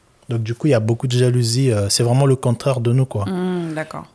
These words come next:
Speaker 1: Donc, euh, je pense que ce que je peux dire, c'est de vraiment se fier à ses, ses, ses intuitions.
Speaker 2: Yeah.
Speaker 1: Ouais, ses intuitions, de se dire, au fait, euh, pourquoi tu le fais ?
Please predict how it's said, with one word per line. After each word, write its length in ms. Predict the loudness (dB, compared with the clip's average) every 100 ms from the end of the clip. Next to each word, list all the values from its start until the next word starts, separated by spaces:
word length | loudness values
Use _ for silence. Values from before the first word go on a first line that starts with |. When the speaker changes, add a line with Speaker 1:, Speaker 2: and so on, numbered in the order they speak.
| -4
Speaker 1:
Donc, 340 | 2 2 2
euh, 300 | 2 2 2 2
je 80 |
pense 240 | 2 0 2
que 120 | 0
ce 120 | 0
que 100 | 0
je 100 | -2
peux 100 | 0
dire, 220 | 0 0 0
c'est 120 | -2
de 60 | 0
vraiment 420 | 0 0 2 2
se 220 | 0 -2
fier 480 | -4 -2 -2 2 2
à 140 | 2
ses, 340 | 0 -2 -2 -2
ses, 1040 | -2 -4 -4 -4 -2 0 0 0 -2 -4 -4 -6 -6 -6 -10 -14 _ _ -16 -16 _ -8
ses 240 | -4 -2
intuitions. 500 | -2 -2 -4 0 -2 -4 _ _ -20 -16 -6
Speaker 2:
Yeah. 240 | -4 -2
Speaker 1:
Ouais, 80 | 0
ses 240 | 2 2
intuitions, 540 | 0 0 -2 2 2 2
de 140 | 0
se 140 | 0
dire, 280 | 0 0 2
au 80 | 0
fait, 320 | 0 -2 0
euh, 300 | -2 0 -2 -6 -16 -20 -18 -4
pourquoi 380 | -4 0 0
tu 160 | 0 -2
le 60 | -2
fais ? 360 | -2 -2 -2